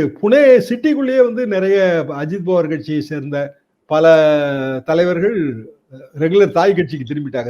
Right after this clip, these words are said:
சரத்பவாருக்கு திரும்பிட்டாங்க. எனவே அஜித் பவார் பலவீனமாயிருக்காரு.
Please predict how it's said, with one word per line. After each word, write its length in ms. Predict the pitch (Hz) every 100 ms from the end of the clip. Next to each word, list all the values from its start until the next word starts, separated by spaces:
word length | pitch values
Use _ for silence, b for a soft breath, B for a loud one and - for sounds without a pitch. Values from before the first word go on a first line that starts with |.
| 117
சரத்பவாருக்கு 560 | 185 180 175 143 127
திரும்பிட்டாங்க. 400 | 123 127 113 104 117 _ _ _ _ _ _ _ _ _ _ _
எனவே 240 | 185 220
அஜித் 320 | 220 180 277 214
பவார் 260 | 220 226
பலவீனமாயிருக்காரு. 880 | 170 175 190 175 147 131 110 113 123